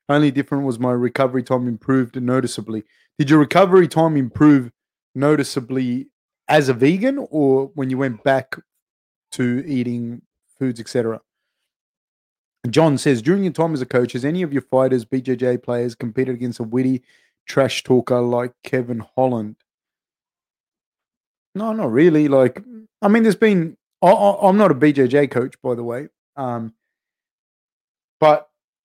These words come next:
I mean, there's been people from time to time, but it, it depends 'cause, like, if you're, like, if you're losing, that's not really that witty, the trash talking, you know? Um, it's kinda like, I will talk about the Kevin Holland fight a little later in the show, but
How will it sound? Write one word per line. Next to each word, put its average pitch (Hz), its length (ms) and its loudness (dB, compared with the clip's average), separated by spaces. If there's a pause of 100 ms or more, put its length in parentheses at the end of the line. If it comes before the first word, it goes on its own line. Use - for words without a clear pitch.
(380)
I 202 60 2
mean, 254 180 2
there's 240 140 2
been 262 260 4
people 202 300 0
from 175 180 -2
time 170 280 0
to 143 40 2
time, 156 380 0
but 170 260 -2 (160)
it, 233 200 -4
it 208 120 -4
depends 208 400 0
'cause, 151 180 -2
like, 160 220 2
if - 240 -8
you're, 190 460 2 (180)
like, 143 380 2 (120)
if 170 220 -12
you're 208 140 0
losing, 139 500 0
that's 135 160 -10
not 196 160 -8
really 165 240 -2
that 139 180 -4
witty, 147 280 -2
the 120 100 -8
trash 135 300 -8
talking, 127 340 -8
you 123 80 -6
know? 147 220 -4 (580)
Um, 131 480 2 (480)
it's 175 160 0
kinda 226 360 4
like, 185 220 4 (220)
I 175 40 -4
will 185 180 -2
talk 233 260 -2
about 180 220 -2
the - 80 -8
Kevin 160 240 -2
Holland 151 340 -2
fight 143 240 -8
a 156 40 -10
little 139 200 -4
later 135 300 -2
in 127 80 -8
the 120 60 -10
show, 190 280 0
but 139 260 0